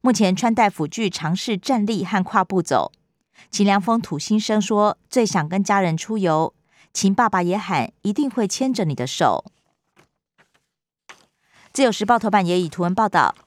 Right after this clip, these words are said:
飞行四十六天，两千两百七十七公里，日本标放青斑蝶，澎湖现踪。男子汉读美容科，技压群雌夺下金手奖。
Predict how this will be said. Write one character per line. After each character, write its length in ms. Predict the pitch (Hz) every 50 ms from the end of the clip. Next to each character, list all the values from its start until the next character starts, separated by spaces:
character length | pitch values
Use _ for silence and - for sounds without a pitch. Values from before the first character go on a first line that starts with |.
| _ _ _ _
飞 220 | _ - 349 370 330
行 220 | - 254 220 226
四 200 | 220 - 320 302
十 140 | - - 240
六 140 | 262 240 214
天， 320 | - 254 247 240 233 - -
两 200 | 202 185 151 156
千 180 | - 247 254
两 140 | 233 214 208
百 120 | 190 175 156
七 200 | - - 240 214
十 120 | - 220
七 200 | 190 - - 233
公 200 | - 269 269 262
里， 260 | 233 175 131 - - - - - - - -
日 140 | 262 240 190
本 220 | - 160 143 156
标 180 | - - 233 240
放 260 | - - 269 220 202
青 220 | - - 262 262 247
斑 180 | 269 262 277
蝶， 300 | - - 175 160 165 - _
澎 180 | - - 170 175
湖 180 | - - 156 151
现 260 | - - 196 160 147
踪。 400 | - 175 165 160 160 165 - - _ _ _ _ _ _ _ _ _ _ _ _ _ _ _ _ _ _ _ _ _ _ _ _ _ _ _ _ _ _ _ _ _ _ _ _ _ _ _ _ _ _ _ _ _ _ _ _ _ _ _ _ _ _ _ _ _ _ _ _ _ _
男 180 | - 262 349 381
子 160 | - 269 196
汉 260 | 196 226 294 254 214
读 120 | - 208 226
美 160 | 233 196 151
容 160 | 147 147 160
科， 340 | - - 269 262 262 240 - _ _
技 220 | - - 285 247
压 180 | 247 240 226 247
群 240 | - - - 185 202
雌 340 | - - - 175 180 - _
夺 160 | - 180 175
下 200 | 175 - - 185
金 220 | 170 - 240 262 269
手 180 | - 185 147
奖。 340 | 151 - - 165 120 - -